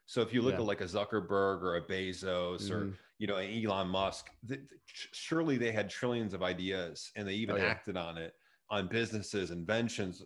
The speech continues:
Speaker 1: uh, software, all types of stuff. But you don't see that. You only see the finished product and what actually
Speaker 2: Yeah.
Speaker 1: happened. Just like when you think about a great, like, Michael Jordan, you know, no
Speaker 2: Yeah.
Speaker 1: one remembers the, all the shots he missed.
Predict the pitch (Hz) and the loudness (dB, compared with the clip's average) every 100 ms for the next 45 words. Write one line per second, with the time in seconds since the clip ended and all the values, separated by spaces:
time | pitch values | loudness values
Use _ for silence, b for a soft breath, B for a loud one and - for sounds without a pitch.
0 | 92 90 - 117 117 110 101 107 139 131 | -12 -4 0 0 0 4 4 6 4 4
1 | 131 131 - 98 90 - b b - 131 | 0 -2 -2 0 0 -6 b b -4 -2
2 | 165 190 175 123 - - 180 147 95 95 | 4 4 4 0 -8 -6 -2 0 2 2
3 | - 127 127 127 123 123 113 101 - 104 | 0 2 2 2 0 -2 -2 -4 -2 -2
4 | 98 - 120 120 104 - 95 95 90 92 | -4 -4 -2 0 -2 -2 -2 0 -2 -2
5 | 95 90 95 95 - 80 110 135 120 113 | -2 -2 -4 -6 -8 -6 -4 -2 0 0
6 | 110 123 104 101 95 85 98 101 107 92 | 0 -2 0 0 0 -2 0 0 0 -4
7 | - 101 98 90 104 117 104 85 78 - | -2 -2 -2 -6 -2 0 0 -4 -8 -12
8 | _ _ _ - 107 101 120 - 110 107 | _ _ _ -2 0 2 4 2 2 2
9 | 104 110 101 92 87 - - - 92 101 | 2 2 2 2 0 -4 -12 -12 -4 -2
10 | 110 104 95 - 104 98 - 101 85 76 | 2 2 2 0 0 0 -6 -6 -4 -4
11 | 98 117 95 - - | -2 -2 -2 -10 -14